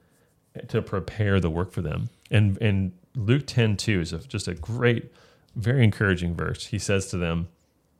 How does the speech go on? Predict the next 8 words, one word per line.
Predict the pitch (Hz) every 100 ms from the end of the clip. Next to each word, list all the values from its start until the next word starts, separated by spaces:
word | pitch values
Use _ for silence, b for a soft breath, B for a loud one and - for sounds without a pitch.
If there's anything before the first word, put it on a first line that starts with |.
| -
"This | 101 110
is | 98
his | 101 92 90 - - _ 101
motivational | 98 92 95 92 92
speech. | - - 80 -
This | 110 92
is | 95
his | 110 101 85